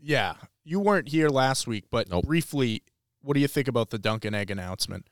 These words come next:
Speaker 2: I mean, listen, I'm one, not one of these guys who likes, like, a billion different shows.
Speaker 1: Yeah.
Speaker 2: Like, you know,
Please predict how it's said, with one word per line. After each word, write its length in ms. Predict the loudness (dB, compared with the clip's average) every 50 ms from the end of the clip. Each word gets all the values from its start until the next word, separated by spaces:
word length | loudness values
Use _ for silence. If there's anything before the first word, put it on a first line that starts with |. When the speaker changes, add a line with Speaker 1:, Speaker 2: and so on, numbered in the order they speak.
| _ -8
Speaker 2:
I 60 | -2
mean, 180 | -2 0 2 2
listen, 260 | 2 2 0 -2 0 2
I'm 240 | 2 2 2 2
one, 120 | 0 2 2
not 140 | 2 2 2
one 80 | 2 2
of 60 | 2
these 140 | 2 2 2
guys 260 | 4 4 4 4 4
who 80 | 2 2
likes, 280 | 4 4 4 4 2 0
like, 100 | -2 -2
a 40 | -2
billion 340 | -2 -2 0 0 -2 -2 -4
different 260 | -4 -6 -6 -8 -4
shows. 440 | 0 2 4 4 4 2 0 -2 -2
Speaker 1:
Yeah. 200 | 0 2 2 2
Speaker 2:
Like, 100 | 0 -2 -2
you 40 |
know, 240 | -2 0 0 -2 -4